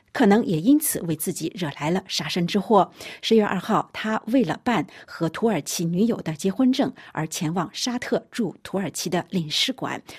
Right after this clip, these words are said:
办理相关的手续，不想却走上了一条死不见尸的不归路。在他可能遭到沙特阿拉伯的特工在七分钟的时间内被活活的残忍解尸的消息传出后，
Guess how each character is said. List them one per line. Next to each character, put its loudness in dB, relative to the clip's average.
办 0
理 -4
相 -2
关 -2
的 -4
手 -4
续， 0
不 -2
想 0
却 -4
走 -4
上 -4
了 -4
一 -2
条 -4
死 -4
不 -6
见 -4
尸 -2
的 -2
不 -2
归 2
路。 6
在 2
他 2
可 0
能 0
遭 0
到 0
沙 -6
特 -2
阿 -4
拉 -2
伯 -4
的 -4
特 -4
工 4
在 -8
七 -2
分 4
钟 4
的 0
时 -2
间 0
内 2
被 0
活 -2
活 -2
的 4
残 -2
忍 2
解 -4
尸 -2
的 0
消 -4
息 -4
传 -4
出 -2
后， 2